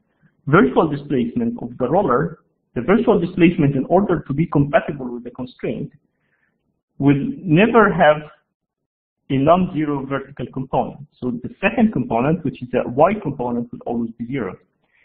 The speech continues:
So delta U in this case will always look like some constant in X, but zero in,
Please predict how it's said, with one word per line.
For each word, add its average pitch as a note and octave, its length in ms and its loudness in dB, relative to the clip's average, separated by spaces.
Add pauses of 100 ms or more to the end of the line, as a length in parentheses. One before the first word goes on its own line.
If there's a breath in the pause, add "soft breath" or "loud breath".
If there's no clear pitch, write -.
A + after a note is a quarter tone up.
(240)
So - 420 2 (540)
delta E3+ 400 4
U C#3+ 320 0
in B2 180 0
this A3+ 280 -2
case G#2+ 360 -2
will C3 200 -4
always G3 420 2
look C#3+ 380 -6
like B2+ 440 0 (1800)
some A3+ 320 4
constant D3 580 -2 (2500)
in B2+ 160 2
X, - 180 2 (960)
but C3 300 0
zero D3+ 340 4
in, C#3+ 420 2